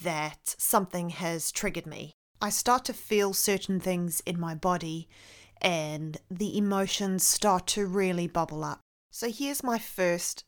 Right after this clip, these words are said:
tip or tool. When you get into a situation that triggers you and you feel that first fleeting feeling that "I'm gonna get uncomfortable here,"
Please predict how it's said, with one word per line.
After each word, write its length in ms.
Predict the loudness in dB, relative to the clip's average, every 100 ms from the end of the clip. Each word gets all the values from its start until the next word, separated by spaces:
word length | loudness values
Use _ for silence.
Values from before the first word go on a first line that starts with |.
| -4
tip 300 | -2 -2 -8
or 140 | -8 -6
tool. 420 | -4 -6 -6 -12 _ -4
When 220 | 0 0
you 80 | -2
get 200 | 0 0
into 240 | 0 -2
a 40 | -2
situation 840 | -2 -2 -2 -2 -2 -4 -6 -6
that 180 | -4 -4
triggers 440 | -4 -2 -2 -2 -2
you 180 | -4 -4
and 140 | -4
you 100 | -4
feel 520 | -6 -4 0 0 0
that 200 | -2 -4 _ -4
first 440 | 0 0 0 -4
fleeting 760 | -6 -6 -4 -4 -4 -6 -4 -6
feeling 580 | -4 -4 -2 -4 -4
that 200 | -6 -6 -4 0
"I'm 200 | 2 2
gonna 200 | 0 -2
get 140 | -2
uncomfortable 580 | -2 -6 -8 -8 -10 -10
here," 400 | -6 -6 -6